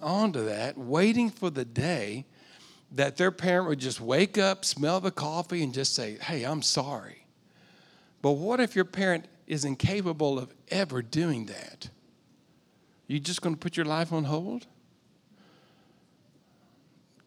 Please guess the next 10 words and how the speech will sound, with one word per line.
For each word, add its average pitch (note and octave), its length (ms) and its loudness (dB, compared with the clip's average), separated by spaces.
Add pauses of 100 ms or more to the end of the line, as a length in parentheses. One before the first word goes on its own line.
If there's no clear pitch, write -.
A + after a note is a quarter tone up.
(440)
That's D#3+ 200 -4
not G3+ 160 2
a, B2 240 -4
that's F#3+ 220 -6
not A3+ 160 2
a B2 40 -6
good C3 200 0
answer D#3 380 -2
to G2 80 -8
that. F#2+ 480 -12